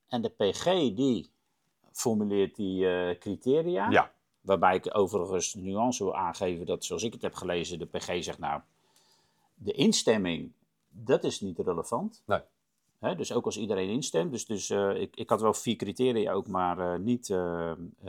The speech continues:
Speaker 1: niet de instemming. Dus dat is wat de conclusie is.
Speaker 2: Ja, van het gerechtshof, ja?
Speaker 1: Nee, van de
Speaker 2: Oh,
Speaker 1: P G.
Speaker 2: van, oké, sorry.
Speaker 1: En dan hebben we de Hoge Raaduitspraak.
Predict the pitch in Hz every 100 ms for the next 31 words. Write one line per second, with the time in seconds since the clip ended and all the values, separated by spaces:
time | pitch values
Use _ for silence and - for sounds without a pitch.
0 | 87 87 110 - - 220 - 165 165 190
1 | 233 - _ _ - 104 123 135 110 104
2 | - 95 92 - 95 131 190 202 214 294
3 | - - 110 110 - - - - 98 101
4 | - - 98 110 - 147 - - 123 165
5 | 127 135 202 - _ _ - 131 120 120
6 | 147 135 147 220 110 - 113 - 123 170
7 | _ _ _ _ - - 123 120 120 120
8 | 113 104 107 104 101 170 175 170 - 175
9 | 185 202